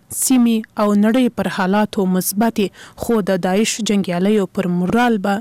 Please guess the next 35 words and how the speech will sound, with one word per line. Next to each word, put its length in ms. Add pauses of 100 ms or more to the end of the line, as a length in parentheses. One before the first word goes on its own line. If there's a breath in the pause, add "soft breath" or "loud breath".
(240)
ناوړه 420
اغیزې 400
وشیندي. 400 (240)
د 160
سرمقالې 540
لیکوال 340
لیکي، 240 (180)
په 140
داسې 120 (100)
حال 120
کې 140
چې 260
په 120
افغانستان 680
کې 480
د 240
داعش 260 (220)
د 120 (100)
پوځي 420
خوځښتونو 640
په 100
اړه 100 (400)
جدي 380 (200)
اندېښنې 520
ښودل 320
شوې 260
دي، 80 (540 loud breath)
خو 180
داعش 300
ډله 340
په 120
افغانستان 580
کې 260
نشته 960
او 100